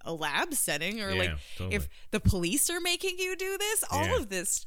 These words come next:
Speaker 1: changes the circumstance
Speaker 2: Your freedom
Speaker 1: dramatically
Speaker 2: is on the
Speaker 1: versus
Speaker 2: line. I don't know about you,
Speaker 1: Yeah.
Speaker 2: but I'd have an innie.
Speaker 1: <laughs> Yeah, so it's like,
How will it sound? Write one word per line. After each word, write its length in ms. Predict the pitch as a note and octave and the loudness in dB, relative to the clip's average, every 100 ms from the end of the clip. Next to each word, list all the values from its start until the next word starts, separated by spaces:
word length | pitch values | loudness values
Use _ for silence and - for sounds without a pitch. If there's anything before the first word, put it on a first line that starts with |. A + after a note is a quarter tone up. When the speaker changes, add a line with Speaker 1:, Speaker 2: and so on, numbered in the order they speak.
| - | -4
Speaker 1:
changes 480 | D4 C#4+ D4 A#3+ A3 | -4 -2 -4 -6 -6
the 100 | G3 | -4
circumstance 720 | - G4 F#4+ B3 - D3 - | -4 -2 -4 -2 -4 -4 -2
Speaker 2:
Your 100 | F#2 | -2
freedom 440 | - - - F#4 A2 | -2 0 2 4 2
Speaker 1:
dramatically 100 | A2+ | 0
Speaker 2:
is 60 | A#2 | 0
on 60 | |
the 60 | A#2 | 0
Speaker 1:
versus 140 | A2+ | 0
Speaker 2:
line. 360 | A#2 A#2 A#2+ A#2+ | 0 0 -2 -6
I 100 | - | -6
don't 160 | G2 F#2+ | -4 -2
know 100 | F#2+ | -2
about 180 | F2 F2+ | 0 0
you, 180 | - - | 0 0
Speaker 1:
Yeah. 220 | F#2+ E2+ | 2 0
Speaker 2:
but 100 | F2+ | 2
I'd 100 | G2+ | 2
have 140 | E2+ | 2
an 100 | D2+ | 0
innie. 260 | G#2+ F2 - - - - - - - - - | 0 -2 -4 -8 -14 -14 -14 -12 -10 -10 -4
Speaker 1:
<laughs> 920 | G3+ A#3 B3+ G#3 G#4 - E4+ E4+ G4+ - | 0 0 2 2 2 2 0 2 0 0
Yeah, 380 | E4+ A3+ D#3 E3+ | 0 0 -2 -2
so 200 | - A#3 | -2 -2
it's 120 | A3 | -2
like, 220 | A#3 | -4